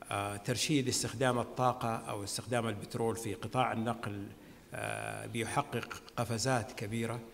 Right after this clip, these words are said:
التطور التقني، آه، بيحقق، آه، آه، أيضا قفزات كبيرة سواء في مجال الطلب أو مجال العرض.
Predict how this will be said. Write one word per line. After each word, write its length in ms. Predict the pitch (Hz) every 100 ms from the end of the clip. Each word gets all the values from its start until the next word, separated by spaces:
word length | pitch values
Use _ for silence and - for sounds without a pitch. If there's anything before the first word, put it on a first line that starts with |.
| - - -
التطور 500 | 107 - 113 156 139
التقني، 640 | 156 151 143 135 120 107 - -
آه، 220 | 110 101
بيحقق، 640 | 101 110 - 135 - 117 - - 113
آه، 20 |
آه، 600 | 101 101 120 - 113 113 -
أيضا 260 | 143 139 117 110
قفزات 400 | 113 110 117 110
كبيرة 440 | - 110 113 107 101 - -
سواء 400 | - 120 117 120
في 200 | 107 -
مجال 460 | 110 107 110 104 98
الطلب 460 | 95 - 120 113 -
أو 180 | 110
مجال 280 | 104 101 107
العرض. 440 | 104 92 123 127